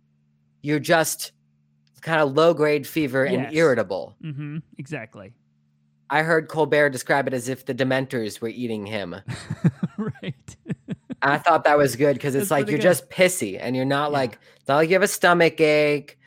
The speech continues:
Speaker 1: Like, sure, your arm hurts and your muscles are, like, tired, but you're not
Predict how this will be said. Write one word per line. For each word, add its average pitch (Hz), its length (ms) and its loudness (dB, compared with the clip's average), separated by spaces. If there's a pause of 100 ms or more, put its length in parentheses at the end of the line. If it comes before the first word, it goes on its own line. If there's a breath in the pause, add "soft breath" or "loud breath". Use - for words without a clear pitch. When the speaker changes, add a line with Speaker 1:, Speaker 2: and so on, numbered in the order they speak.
(180 soft breath)
Speaker 1:
Like, 131 120 0
sure, 165 200 -2
your 180 180 0
arm 156 320 2
hurts 143 420 0
and 135 80 -8
your 131 120 -2
muscles 147 480 0
are, 120 100 0
like, 117 220 -4
tired, 113 500 -2
but 113 160 -4
you're 120 140 -6
not 123 400 -6